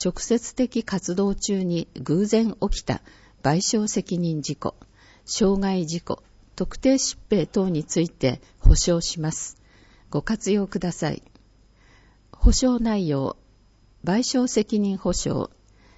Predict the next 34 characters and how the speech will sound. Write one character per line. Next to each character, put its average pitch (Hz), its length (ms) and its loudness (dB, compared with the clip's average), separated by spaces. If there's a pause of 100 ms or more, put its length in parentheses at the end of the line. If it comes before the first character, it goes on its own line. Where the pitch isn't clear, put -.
(120)
傷 220 340 2
害 214 220 2
保 202 160 0
障、 - 380 -4 (720)
特 - 240 -4
定 247 320 0
疾 - 180 -10 (160)
病 196 200 0
保 - 220 -2
障。 - 360 -6 (1500)
問 214 200 4
い 214 60 4
合 202 80 2
わ 190 100 0
せ、 - 380 -2 (160)
町 233 260 0
民 240 240 2
協 196 280 -2
働 175 260 0
課、 151 240 -4 (400)
共 240 240 0
同 240 160 2
推 208 260 -2
進 190 280 -4
担 165 280 -6
当、 143 400 -4 (680)
ペ 233 160 4
ー 233 40 4
ジ 220 220 -2
ア 190 100 2
イ 202 100 0
デ 202 120 -2
ィ 147 240 0
ー - 40 -18